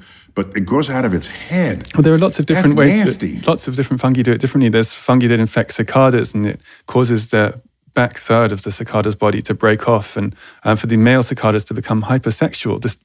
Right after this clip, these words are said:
Speaker 2: despite the fact that their genitals have long since crumbled away. Uh, and the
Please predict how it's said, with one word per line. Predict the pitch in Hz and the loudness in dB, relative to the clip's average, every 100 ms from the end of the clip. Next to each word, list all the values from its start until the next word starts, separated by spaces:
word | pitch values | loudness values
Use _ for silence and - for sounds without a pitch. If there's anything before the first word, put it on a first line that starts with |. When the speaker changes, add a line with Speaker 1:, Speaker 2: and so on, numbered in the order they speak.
| - | -10
Speaker 2:
despite | - - 160 | -4 0 0
the | 135 | 0
fact | 120 113 | -2 -2
that | 120 | -2
their | 110 | -4
genitals | 98 113 120 117 120 | 0 0 0 -2 -6
have | 104 104 | -8 0
long | 120 113 | 2 2
since | - 104 - | 0 -4 -6
crumbled | - 107 101 104 | -4 -2 0 2
away. | 104 110 104 92 - - - - | 4 4 4 0 -12 -20 -20 -6
Uh, | 117 113 | -4 0
and | 113 113 - - - _ - | 4 2 0 -20 -20 _ -2
the | 123 | 2